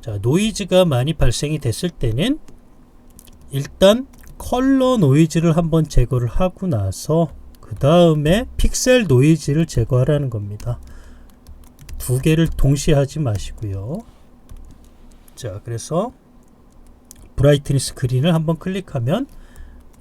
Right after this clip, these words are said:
이렇게 노이즈가 발생이 됐을 때는 컨트롤 Alt Shift E를 눌러서 합쳐주고요. 아니면 바로 여기서 카메라 로우, 지금 컨버트 스마트 오브젝트가 됐기 때문에 바로 집어넣어도 되겠네요.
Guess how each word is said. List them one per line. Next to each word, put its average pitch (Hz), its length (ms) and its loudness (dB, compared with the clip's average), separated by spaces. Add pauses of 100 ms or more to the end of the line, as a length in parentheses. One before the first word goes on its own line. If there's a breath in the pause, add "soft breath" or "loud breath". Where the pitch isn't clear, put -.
(120)
이렇게 123 500 -4
노이즈가 120 440 0
발생이 139 480 -2
됐을 123 340 -2
때는 160 460 -2 (720 soft breath)
컨트롤 135 340 -6
Alt 117 140 -8
Shift - 340 -8
E를 151 300 2
눌러서 120 800 -2 (960)
합쳐주고요. 127 1120 -4 (680 loud breath)
아니면 127 480 -4
바로 139 320 0
여기서 143 420 -2
카메라 202 360 -4
로우, 160 460 0
지금 123 320 -6
컨버트 185 460 -4
스마트 170 360 -2
오브젝트가 131 480 -4
됐기 - 300 -10
때문에 131 500 -4 (880 soft breath)
바로 131 480 -2
집어넣어도 127 560 -4
되겠네요. 120 640 -4